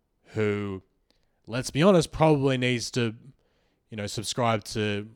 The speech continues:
Weight Watchers and, like, he should, you shouldn't see him on North Korean state T V. You should see him in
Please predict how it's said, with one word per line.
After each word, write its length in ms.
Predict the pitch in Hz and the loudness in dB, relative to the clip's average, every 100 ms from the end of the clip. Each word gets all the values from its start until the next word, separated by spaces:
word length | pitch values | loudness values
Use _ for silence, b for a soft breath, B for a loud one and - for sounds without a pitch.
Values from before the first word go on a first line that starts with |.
| _ | _
Weight 300 | 117 127 147 | -4 0 0
Watchers 600 | 120 113 - 135 123 120 | 0 -2 -2 -2 -2 -2
and, 340 | 110 101 92 87 b b b | -4 -6 -8 -14 b b b
like, 120 | 156 | 0
he 160 | 185 240 | 2 2
should, 240 | 196 156 _ | 0 -4 _
you 120 | 165 | -6
shouldn't 320 | 160 254 247 | -2 0 -2
see 240 | - 196 170 | -2 2 2
him 240 | 160 156 | 2 0
on 340 | 139 127 110 87 _ _ _ _ _ _ _ - | -2 -2 -4 -8 _ _ _ _ _ _ _ -8
North 320 | 120 127 - | -2 -2 -2
Korean 260 | 127 113 | -2 -2
state 300 | 104 120 104 | -2 -4 -4
T 160 | - 110 | -2 0
V. 140 | 151 | 0
You 80 | 113 | -2
should 200 | 101 120 | -4 -6
see 280 | - 156 131 | -6 -4 -2
him 240 | 123 120 | -2 -4
in 320 | 113 107 95 | -4 -6 -8